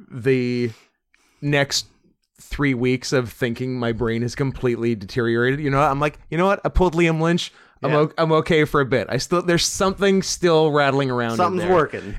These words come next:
Speaker 1: And, and then, yeah, then
Speaker 2: Jingle, jingle, jangle, jangle.
Speaker 1: and then Wednesday, I just, like,
Speaker 2: <laughs>
Speaker 1: forget my middle name. <laughs>
Speaker 2: Mm.
Speaker 1: So there, there's ups and downs. Anyway,
Speaker 2: You've got,
Speaker 1: uh,
Speaker 2: you've got one of those rich old white people middle names, don't you?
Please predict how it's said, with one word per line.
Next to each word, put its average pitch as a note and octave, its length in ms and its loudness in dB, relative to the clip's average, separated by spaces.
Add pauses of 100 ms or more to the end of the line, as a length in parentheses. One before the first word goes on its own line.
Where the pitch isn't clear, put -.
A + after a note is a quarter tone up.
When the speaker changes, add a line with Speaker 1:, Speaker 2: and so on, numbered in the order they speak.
Speaker 1:
And, D3+ 200 2
and F3+ 160 2
then, F3 340 4
yeah, C3 260 0
then D3+ 480 -2
Speaker 2:
Jingle, C3+ 240 -10
jingle, C3+ 280 -8
jangle, C3 300 -8
jangle. B2+ 320 -6
Speaker 1:
and F3 100 4
then F#3 220 4
Wednesday, D#3+ 540 4
I D3 100 4
just, C3+ 200 -4
like, C#3 220 2 (400)
Speaker 2:
<laughs> - 340 -8
Speaker 1:
forget D3 720 0
my C#3+ 220 2
middle A#2+ 360 2
name. F#2 320 -8
<laughs> - 40 0
Speaker 2:
Mm. F#2 460 -6 (760)
Speaker 1:
So C#3+ 320 0
there, F#3+ 220 2
there's G3+ 320 2
ups F#3 240 2
and B2+ 140 -4
downs. F#2 320 -12 (1160)
Anyway, C#3+ 280 2
Speaker 2:
You've - 180 -16
got, A#2+ 460 4
Speaker 1:
uh, - 40 2
Speaker 2:
you've G#3 120 0
got F#3+ 80 -6
one F#3+ 100 -2
of F#3 60 -2
those D#3+ 200 -4
rich C#3+ 360 -6
old D3+ 200 -4
white B2 280 -10
people A2+ 300 -14
middle G2+ 260 -12
names, G2 280 -14
don't G#2 220 -16
you? E2+ 220 -18